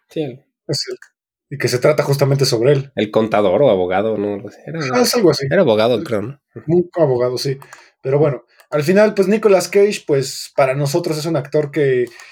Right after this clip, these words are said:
Speaker 2: yo no siento que esté infravalorado. Yo más bien creo que la gente no entiende muy bien el estilo de actuación que él tiene.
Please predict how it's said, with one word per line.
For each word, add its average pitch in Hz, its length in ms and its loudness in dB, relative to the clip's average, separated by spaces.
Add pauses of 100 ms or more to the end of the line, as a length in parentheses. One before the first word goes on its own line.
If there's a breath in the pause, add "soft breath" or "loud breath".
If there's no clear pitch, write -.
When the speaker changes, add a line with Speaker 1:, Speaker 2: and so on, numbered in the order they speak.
(120 loud breath)
Speaker 2:
yo 240 160 2
no 330 120 4
siento 277 380 -2
que 208 80 -2
esté 175 200 0
infravalorado. 160 760 2
Yo 175 140 0
más 185 160 2
bien 175 160 2
creo 175 280 4
que 139 440 2 (320)
la - 180 -6
gente 180 320 0
no 160 220 2
entiende 156 640 0
muy 147 260 0
bien 139 520 0
el 123 160 -4
estilo 160 400 2
de 135 60 6
actuación 131 460 -4
que 139 100 -6
él 127 100 -6
tiene. 135 380 -4